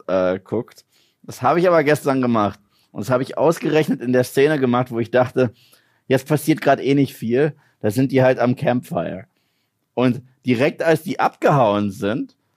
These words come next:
da war ich wieder da. Und dann meinte ich, oh mein Gott, ich wette, sie wird jetzt den Helm abziehen,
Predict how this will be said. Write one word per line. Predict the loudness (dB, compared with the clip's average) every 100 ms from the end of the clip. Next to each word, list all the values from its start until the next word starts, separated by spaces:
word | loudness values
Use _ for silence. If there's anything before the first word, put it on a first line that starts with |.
| _ _ _ _ -4
da | 0
war | 2
ich | 0
wieder | 2 2
da. | 4 4 2 -2 _ _ _ _ -8
Und | -2
dann | 2
meinte | 2 0
ich, | -4 -4
oh |
mein | -2 -2 0
Gott, | 0 -2
ich | -4
wette, | -2 -2
sie | -2 0
wird | -2
jetzt | -2 -4
den | -4
Helm | 0 2 2
abziehen, | 2 0 -2 -10 -4 -4 -4 -6